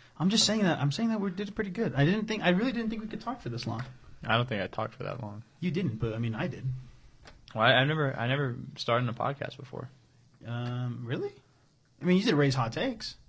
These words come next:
Speaker 2: Oh, that's true. That didn't count, though, 'cause I was
Speaker 1: Yeah,
Speaker 2: actually
Speaker 1: it's
Speaker 2: voicing an opinion.
Speaker 1: <laughs> These are opinions.
Speaker 2: I know, but, like,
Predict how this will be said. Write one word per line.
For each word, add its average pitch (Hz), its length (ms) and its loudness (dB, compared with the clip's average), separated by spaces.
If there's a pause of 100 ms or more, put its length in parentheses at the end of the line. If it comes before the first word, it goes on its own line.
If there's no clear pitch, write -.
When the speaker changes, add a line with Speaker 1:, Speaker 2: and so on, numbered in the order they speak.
(540)
Speaker 2:
Oh, 123 100 6
that's 127 240 6
true. 113 540 0
That 131 100 2
didn't 101 220 -2
count, - 260 -8
though, 110 160 -8 (140)
'cause 113 100 -2
I 113 80 6
was 113 100 6
Speaker 1:
Yeah, 117 80 8
Speaker 2:
actually 113 200 2
Speaker 1:
it's 101 80 -4
Speaker 2:
voicing 107 280 -2
an 95 80 -6
opinion. 98 360 -6 (580)
Speaker 1:
<laughs> - 340 2 (480)
These 160 120 0
are 269 80 2
opinions. 113 480 -6 (500)
Speaker 2:
I 208 80 2
know, 233 160 6
but, 139 140 6
like, 107 260 4